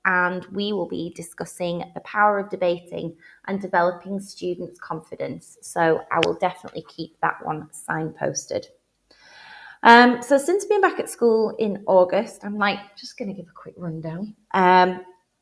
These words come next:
I've been developing my knowledge and practice of delivering more strategies to support reading across the curriculum.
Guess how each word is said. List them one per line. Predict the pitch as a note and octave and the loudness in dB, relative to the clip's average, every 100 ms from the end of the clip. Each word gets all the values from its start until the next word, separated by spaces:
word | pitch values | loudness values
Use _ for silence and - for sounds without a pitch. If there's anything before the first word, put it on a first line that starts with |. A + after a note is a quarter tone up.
| - | 4
I've | G#3 G#3 | 4 6
been | A3 | -2
developing | G3+ G3+ G3 G3 | 6 6 6 2
my | G#3 | -2
knowledge | G3 F#3+ F#3+ | 0 0 -2
and | F#3 | -4
practice | F3 - - G3+ | -2 -4 -4 -8
of | G3+ G3+ | -8 -4
delivering | F#3 F#3 F#3 F#3+ | -2 -2 -2 0
more | G3 | 0
strategies | G#3 F3+ - - E3+ - | 2 -2 -4 -10 -12 -12
to | - | -16
support | - - - | 0 0 2
reading | F#3 F3 | -2 -6
across | F3 F3 - | -10 -14 -14
the | |
curriculum. | - F#3+ F#3+ E3+ D#3+ D#3+ | -8 -8 -8 -8 -6 -6